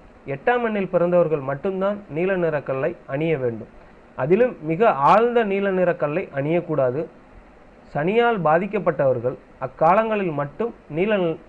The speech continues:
நிற கல்லை அணிந்து கொள்ளலாம். பரிகாரம். எட்டாம் எண்ணில் பிறந்தவர்கள் சனிக்கிழமைகளில் சனி பகவானுக்கு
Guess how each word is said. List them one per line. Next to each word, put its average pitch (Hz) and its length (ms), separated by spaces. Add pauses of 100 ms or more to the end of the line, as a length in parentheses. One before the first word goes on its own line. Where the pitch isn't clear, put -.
நிற 156 260
கல்லை 147 340 (180)
அணிந்து 165 320
கொள்ளலாம். 113 420 (1300)
பரிகாரம். 160 520 (640)
எட்டாம் 254 380
எண்ணில் 220 300
பிறந்தவர்கள் 170 520 (260)
சனிக்கிழமைகளில் 202 840
சனி 165 240
பகவானுக்கு 180 640